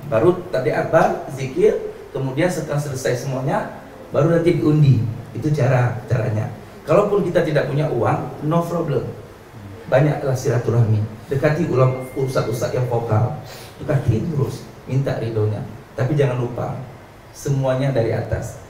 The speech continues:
Sebagaimana disebutkan oleh Ustadz Abdul Somad, semua sudah ditakdirkan oleh Allah Subhanahu wa Ta'ala. Jadi intinya, coba bangun di tengah malam, tahajud,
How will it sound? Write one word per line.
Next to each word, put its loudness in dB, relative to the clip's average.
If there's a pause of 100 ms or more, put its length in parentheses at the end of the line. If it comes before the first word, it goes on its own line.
Sebagaimana 0
disebutkan -4
oleh -4
Ustadz -6
Abdul -6
Somad, -6
semua -6
sudah 0
ditakdirkan 6
oleh -4
Allah 2
Subhanahu 2
wa -2
Ta'ala. 0 (720)
Jadi 2
intinya, 2
coba 2
bangun 2
di 2
tengah 4
malam, 4 (720)
tahajud, 2